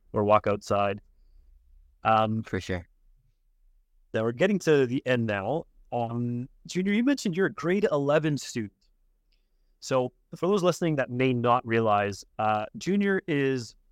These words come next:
Speaker 1: we're going, about to go into semester two. So you have one and a half year left in high school, correct?
Speaker 2: That's right. Yeah.
Speaker 1: So you are approaching the end of your high school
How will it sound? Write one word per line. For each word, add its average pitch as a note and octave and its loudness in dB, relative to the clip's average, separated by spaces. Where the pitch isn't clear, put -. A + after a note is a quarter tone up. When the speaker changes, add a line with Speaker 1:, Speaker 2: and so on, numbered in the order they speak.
Speaker 1:
we're C3 -6
going, E3 -2
about F3 4
to G3 0
go F3 0
into D3 -4
semester C3 -4
two. G#2 -6
So - -6
you E3+ 2
have F3 0
one B2+ 0
and F3+ 0
a D3+ 2
half C#3 -2
year A#2+ 0
left G#2+ -6
in A2+ -2
high G#2 0
school, - -10
correct? - 2
Speaker 2:
That's F#2+ -6
right. D#2 -12
Yeah. G2 -4
Speaker 1:
So - 0
you C#3 -2
are G#3+ 0
approaching F3 -2
the C#3+ 0
end C#3 -2
of A#2+ -6
your C3 0
high B2 0
school B2 -2